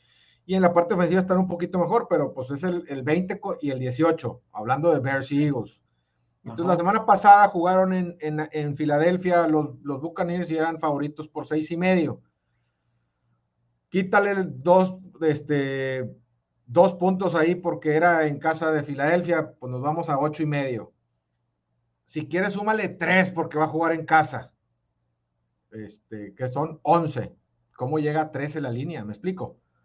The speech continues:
Speaker 1: O sea, entiendo los matchups, entiendo que, que, que Filadelfia, pues, puede pasar mejor la pelota, que es de donde cojea, este, la defensiva de Tampa, que Chicago, pues, no la, no,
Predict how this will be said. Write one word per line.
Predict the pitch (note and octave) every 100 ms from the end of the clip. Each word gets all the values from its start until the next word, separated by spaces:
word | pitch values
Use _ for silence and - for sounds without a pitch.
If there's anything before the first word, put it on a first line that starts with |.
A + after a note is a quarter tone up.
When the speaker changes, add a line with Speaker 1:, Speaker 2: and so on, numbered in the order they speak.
| _ _ _ _ _ _ _
Speaker 1:
O | D3+
sea, | F3
entiendo | E3+ G3
los | A3 G3
matchups, | F3+ G#3+ - A3 -
entiendo | E3+ F#3 F#3 F#3+
que, | F#3+ F3+ F3 -
que, | D#3+ D#3 D#3 D#3
que | D3 D3 D3 C#3
Filadelfia, | C#3+ C#3 C#3 D#3+ D#3+ F3
pues, | C3+
puede | - D#3+
pasar | D#3+ D#3 D#3+
mejor | D#3+ D3+
la | D#3+ -
pelota, | C#3+ C#3+ D3
que | D3
es | C#3
de |
donde | D3 C#3 B2+
cojea, | - A#2+ C#3 C#3 C3+ B2+ A#2+ - _ _ -
este, | B2 B2 A#2+ - A#2+ A#2
la | A#2
defensiva | A2+ A#2 A2+ C#3 C#3+
de | C#3+ C#3+
Tampa, | F#3 G3 F#3 G3 A3 - _ _ _ _ _
que | - C3+
Chicago, | - B2 D3+ D#3+ E3+
pues, | D3 C#3+
no | C#3+
la, | D#3+ D#3
no, | D3 D3